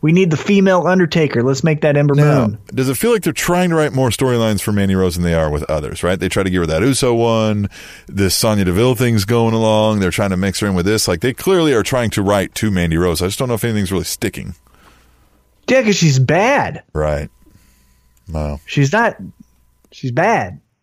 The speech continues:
Speaker 2: All right. Well, then we got
Speaker 1: <laughs> I mean, she's bad.
Speaker 2: <laughs>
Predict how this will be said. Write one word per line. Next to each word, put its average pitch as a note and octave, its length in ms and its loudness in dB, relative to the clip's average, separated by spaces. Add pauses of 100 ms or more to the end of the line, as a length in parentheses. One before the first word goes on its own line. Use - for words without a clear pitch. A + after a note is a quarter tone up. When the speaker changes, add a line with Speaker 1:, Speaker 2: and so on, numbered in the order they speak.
(1080)
Speaker 2:
All E2 80 -2
right. F2 180 0 (460)
Well, D#3 160 2
then F3 100 4
we F3 60 2
got E3 140 2
Speaker 1:
<laughs> - 800 0
I B3+ 60 2
mean, A#3 80 2
she's C#4+ 220 0
bad. B3 460 2 (100)
Speaker 2:
<laughs> - 0 -